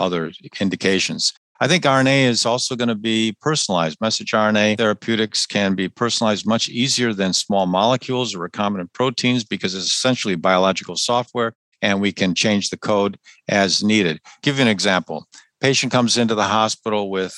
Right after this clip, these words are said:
a tumor. Tumor's removed. Tumor can be sequenced. You can look for proteins that are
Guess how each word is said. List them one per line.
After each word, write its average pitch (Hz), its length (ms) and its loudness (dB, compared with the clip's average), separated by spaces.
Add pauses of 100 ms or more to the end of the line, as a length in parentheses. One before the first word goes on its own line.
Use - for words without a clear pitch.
a 101 60 -6
tumor. 85 440 -4 (220)
Tumor's 123 400 2
removed. 139 480 0 (100)
Tumor 160 220 2
can 120 160 0
be 101 80 -2
sequenced. 123 720 0 (320)
You 107 140 -6
can 104 360 0 (100)
look 117 220 -4
for 101 400 0 (300)
proteins 120 600 0
that 101 280 0
are 92 220 2